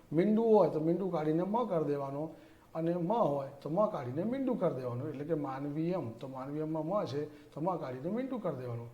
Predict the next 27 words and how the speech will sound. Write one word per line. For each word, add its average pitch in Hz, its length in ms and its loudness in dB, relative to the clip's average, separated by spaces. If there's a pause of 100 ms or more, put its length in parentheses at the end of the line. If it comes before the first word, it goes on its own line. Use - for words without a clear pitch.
(280)
પછી 143 220 -4
સિદ્ધાંતમ, 156 760 -2
તો 143 120 -8
સિદ્ધાંતમ 143 500 -6
તમારે 156 280 -4
આવી 147 100 -4
રીતે 156 140 -4
લખવાનું. 143 400 -6
એમાં 151 240 -8
અડધો 131 420 2
ન, 170 80 2 (760)
ત - 40 -2
અને 160 400 2
મ 165 260 2
બતાવવાનો. 123 500 -6 (340)
અને 139 140 -4 (160)
ઉપદિશંતિ, 147 840 -4
તો - 180 -12
ઉપદિશંતિમાં 156 840 -2
પણ 170 200 -4 (300)
આ 143 40 -8
મીંડું 156 380 2
કાઢીને 170 480 -2 (680)
અડધો 127 340 2
ન 180 100 4
અને 147 360 -2
ત 147 100 -8